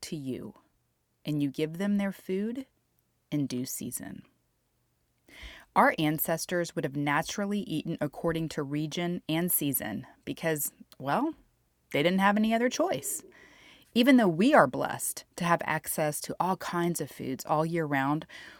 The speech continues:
we miss out on the way God created our bodies to work in sync with his seasonal provision. His divine design includes the perfect foods at the perfect times of the year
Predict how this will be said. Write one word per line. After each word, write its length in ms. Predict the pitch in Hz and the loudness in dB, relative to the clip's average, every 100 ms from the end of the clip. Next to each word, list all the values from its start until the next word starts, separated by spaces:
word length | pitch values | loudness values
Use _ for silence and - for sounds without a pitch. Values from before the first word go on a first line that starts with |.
| - | -4
we 160 | 170 208 | 4 8
miss 320 | 202 247 - | 8 6 2
out 140 | 220 190 | 0 0
on 100 | 165 | 0
the 80 | |
way 200 | 151 143 | 0 -2
God 360 | 135 147 151 175 | 0 2 2 0
created 420 | - 202 190 180 | -2 -2 -2 -2
our 120 | 160 | -4
bodies 420 | 139 127 131 151 - | -4 -6 -4 -6 -6
to 140 | 160 | -4
work 260 | 143 151 - - | -2 -2 -2 -2
in 160 | 160 | 0
sync 600 | 143 - 226 175 139 - - _ - | 2 0 0 -2 -4 -10 -20 _ -4
with 180 | 160 - | -4 -2
his 160 | 156 | -4
seasonal 460 | - 175 170 160 147 | -4 -4 -2 0 -2
provision. 640 | - 139 139 - - 147 - _ _ _ - - - | -4 -2 -2 -2 -8 -10 -16 _ _ _ -20 -20 -20
His 280 | - 185 175 | 2 4 4
divine 540 | 170 143 147 147 165 | 4 6 6 6 4
design 460 | 156 143 143 143 143 | 2 2 2 2 0
includes 440 | 151 139 - 156 - | 0 -2 -2 -4 -4
the 80 | - | -8
perfect 540 | - 175 170 185 - | -2 0 0 -2 -4
foods 400 | - 156 170 - | -6 -2 -2 -2
at 100 | - | -8
the 80 | - | -8
perfect 520 | - - 165 - 160 | -10 -6 -6 -4 -6
times 360 | - 156 160 151 | -4 -2 -2 -2
of 120 | 143 | -6
the 100 | 147 | -4
year 420 | 135 123 76 107 | -4 -4 -4 -8